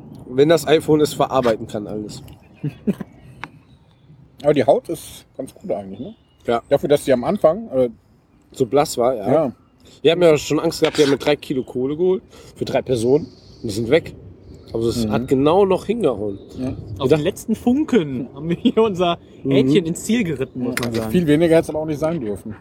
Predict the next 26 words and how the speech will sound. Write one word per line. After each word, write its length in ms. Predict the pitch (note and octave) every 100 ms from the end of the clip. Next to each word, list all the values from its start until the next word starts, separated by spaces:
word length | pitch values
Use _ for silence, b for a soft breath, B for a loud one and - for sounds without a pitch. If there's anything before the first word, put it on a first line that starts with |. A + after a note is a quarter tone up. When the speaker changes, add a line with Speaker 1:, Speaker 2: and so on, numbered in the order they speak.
| -
Speaker 1:
Aber 80 | B2+
das 140 | C#3 C#3
ist 60 |
ja 120 | D3 A#2+
auch 160 | A2
alles 220 | C3+ C#3
scheißegal. 580 | - D3 B2 B2 C3 C#3
Hauptsache, 240 | D#3+ E3 D3+
wir 100 | D#3
mussten 220 | D#3 D#3
nicht 120 | C#3
so 140 | D#3
wedeln 280 | D3 D#3+ D3+
wie 60 | D3
die 80 | D#3
Nachbarn 360 | F#3+ - B2+ B2+
gegenüber. 360 | D#3 D#3 A2+ - - - - - - - - - - - - - - - - - - -
Speaker 2:
Wobei, 240 | A#2+ B2+ C#3+
wenn 140 | D#3+
wir 60 | E3
hier 100 | D3+
im 80 | B2+
Park 180 | E3 D#3+
mal 100 | C3
so 100 | A2+
rumgucken, 480 | F#3 - D#3 F3+